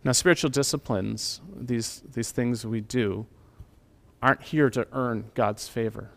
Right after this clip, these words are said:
You know, I, I had this wrong perspective of spiritual disciplines for a long time that, you know, I have to read and pray every day and then I'll be okay. That if I do this,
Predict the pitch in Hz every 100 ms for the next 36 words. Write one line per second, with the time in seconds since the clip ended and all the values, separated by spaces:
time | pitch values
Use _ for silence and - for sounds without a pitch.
0 | - - 113 107 95 110 117 117 127 110
1 | 110 120 107 113 117 - 107 - 107 101
2 | - 110 - 104 101 - 110 107 - 107
3 | 104 101 - 107 101 98 - - - -
4 | - - 110 101 113 107 101 101 120 123
5 | 123 - 107 101 107 101 98 98 98 98
6 | 104 101 95 - 147 104 - - - _
7 | - 110 - - - - 123 - 107 107
8 | 135 156 98 107 -